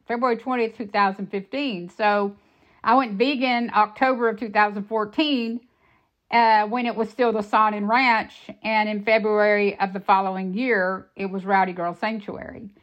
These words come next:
And so nobody in my community had any time to even know what the heck happened.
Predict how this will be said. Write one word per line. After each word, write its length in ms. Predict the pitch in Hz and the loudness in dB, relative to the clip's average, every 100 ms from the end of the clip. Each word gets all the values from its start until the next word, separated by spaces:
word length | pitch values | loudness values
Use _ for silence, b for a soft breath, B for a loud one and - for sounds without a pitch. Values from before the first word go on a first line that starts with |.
| b b b b - | b b b b -2
And 360 | 220 220 202 208 | -2 -2 -6 -2
so 680 | 233 220 214 214 208 202 - _ _ _ _ _ | 4 4 4 0 -2 -6 -10 _ _ _ _ _
nobody 960 | 214 220 226 233 277 320 254 226 214 226 | -8 -4 0 4 4 4 2 2 -6 -8
in 220 | 202 226 | -4 0
my 160 | 220 214 | 2 0
community 840 | 247 208 247 226 202 202 202 _ _ | -4 -4 -4 -2 -2 -4 -6 _ _
had 400 | 196 226 214 202 247 | 2 2 2 -4 -4
any 240 | 285 277 | -4 -4
time 640 | - 220 185 180 190 208 _ | -4 -2 -2 -2 -4 -8 _
to 100 | - | -12
even 580 | 202 233 214 220 220 202 - | -8 -8 -4 -4 -4 -8 -4
know 140 | 220 | -2
what 260 | 208 269 262 | 2 0 0
the 80 | |
heck 260 | 196 151 - | -4 -4 -6
happened. 300 | 165 156 | -14 -14